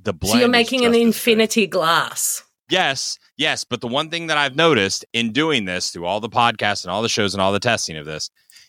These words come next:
Speaker 1: is a good brand. When you brand, blend them together, when you drink it,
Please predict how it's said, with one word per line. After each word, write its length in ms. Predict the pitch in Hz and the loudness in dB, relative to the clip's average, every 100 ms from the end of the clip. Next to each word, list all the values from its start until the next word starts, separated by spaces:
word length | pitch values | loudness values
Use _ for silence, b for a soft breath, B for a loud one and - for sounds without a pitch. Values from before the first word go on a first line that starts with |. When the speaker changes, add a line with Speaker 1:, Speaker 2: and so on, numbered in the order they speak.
| b | b
Speaker 1:
is 160 | 104 98 | -6 -2
a 80 | 98 | -4
good 300 | 82 127 131 | 0 0 2
brand. 560 | 139 160 143 101 98 104 - | 2 2 2 0 -2 -8 -10
When 140 | 90 | -2
you 140 | 90 92 | 2 2
brand, 440 | 78 104 117 123 - | 2 2 2 -2 -4
blend 360 | 98 107 117 | -2 0 0
them 100 | 131 | -2
together, 600 | 127 135 135 98 92 82 _ _ _ | -2 0 2 2 0 -2 _ _ _
when 200 | 85 85 | -10 -2
you 160 | 92 101 | 0 2
drink 340 | - 160 135 | 2 0 0
it, 200 | 92 92 | -4 -4